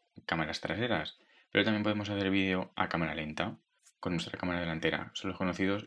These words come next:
slow fis. Para ello vamos a cámara lenta, seleccionamos la cámara delantera y ya está.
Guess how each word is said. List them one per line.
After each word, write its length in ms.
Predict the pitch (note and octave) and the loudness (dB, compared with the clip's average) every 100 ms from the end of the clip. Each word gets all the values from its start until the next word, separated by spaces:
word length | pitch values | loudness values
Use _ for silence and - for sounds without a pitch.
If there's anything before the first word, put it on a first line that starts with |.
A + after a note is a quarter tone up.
| - | -6
slow 340 | E2+ F2 F2 | -4 0 0
fis. 420 | E2 E2+ - - _ _ _ - - | 0 -6 -6 -10 _ _ _ -20 -4
Para 160 | - F#2+ | 4 6
ello 160 | G2+ G2+ | 8 4
vamos 180 | F2+ | 0
a 320 | F2+ E2+ F2 - - | 0 0 0 -4 -2
cámara 420 | A2+ A2 A#2+ C3 | 2 4 4 2
lenta, 320 | C3 C3 C#3 C#3 | 2 0 0 -2
seleccionamos 540 | G2 F2 F2+ F2 F2 | 0 -2 0 -2 0
la 80 | F2+ | 0
cámara 220 | F#2 F#2+ | 2 2
delantera 400 | G2 A2 B2 A#2+ | 2 2 2 2
y 80 | E2+ | 0
ya 80 | - | -4
está. 280 | - F2 | -8 -10